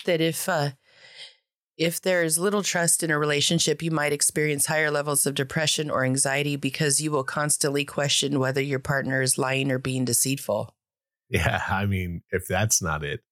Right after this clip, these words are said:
Speaker 2: So how, how do you think you fix that part? Do you, do you overly share?
Speaker 1: <clears throat> No, I think, I think that if you're feeling depression and anxiety, you need to work on you. Has nothing to do with the other person. If you're,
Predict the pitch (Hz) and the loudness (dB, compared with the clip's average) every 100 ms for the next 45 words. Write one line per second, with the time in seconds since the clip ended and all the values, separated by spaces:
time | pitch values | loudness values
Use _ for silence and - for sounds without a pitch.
0 | _ _ _ _ _ - 117 117 - - | _ _ _ _ _ 0 0 0 0 0
1 | 131 147 127 131 110 110 - - 107 - | 2 4 2 2 0 0 -2 -2 0 2
2 | - - _ _ _ _ _ _ _ _ | 2 0 _ _ _ _ _ _ _ _
3 | _ _ _ _ _ _ _ 110 104 104 | _ _ _ _ _ _ _ 0 2 2
4 | - - - - _ - 107 101 123 104 | -2 -4 -4 -6 _ -4 0 0 0 0
5 | 98 - 107 107 107 110 - 107 117 143 | 0 2 0 2 0 0 0 2 2 2
6 | 151 127 135 - _ _ _ _ _ _ | 0 0 -2 -8 _ _ _ _ _ _
7 | _ 254 294 175 160 165 220 202 - _ | _ 0 2 2 0 0 2 0 -2 _
8 | _ _ _ _ _ _ _ - 180 175 | _ _ _ _ _ _ _ -4 -4 0
9 | 220 202 202 185 175 190 175 190 180 175 | -2 2 2 2 2 0 2 2 4 4
10 | 170 165 - 165 - 170 156 147 143 135 | 2 0 0 2 2 2 2 2 2 2
11 | 139 165 208 151 160 202 180 151 143 135 | 2 2 2 2 2 2 2 2 0 0
12 | 131 127 120 135 214 98 120 - _ _ | 0 0 2 2 2 0 -4 -12 _ _
13 | _ _ - 185 175 180 175 160 143 156 | _ _ -2 0 2 0 -2 -2 0 2
14 | 196 190 139 131 117 - 123 123 123 135 | 2 0 -2 -2 -2 0 0 0 0 0
15 | 135 190 226 | 0 0 0